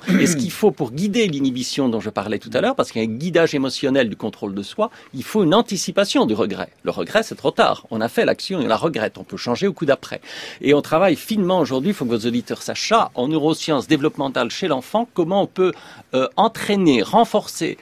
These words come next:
Speaker 2: créer des situations, précisément des faits, des mises en contradiction, parce que je crois que les valeurs peuvent toujours être,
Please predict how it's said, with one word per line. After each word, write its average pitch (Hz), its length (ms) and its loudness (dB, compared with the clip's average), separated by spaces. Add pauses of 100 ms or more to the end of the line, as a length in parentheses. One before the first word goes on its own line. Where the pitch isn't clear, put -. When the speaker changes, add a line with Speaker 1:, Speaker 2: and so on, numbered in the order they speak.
(160)
Speaker 2:
créer 233 260 2
des 202 100 2
situations, 170 580 -2
précisément 127 360 -2
des 127 140 4
faits, - 380 2
des 123 160 0
mises 170 200 0
en 135 80 4
contradiction, 151 720 -2
parce - 120 -12
que 104 100 -12
je 104 100 -6
crois 131 180 -2
que - 80 -6
les 107 80 -2
valeurs 143 320 2
peuvent - 180 -6
toujours 151 300 -4
être, - 160 -6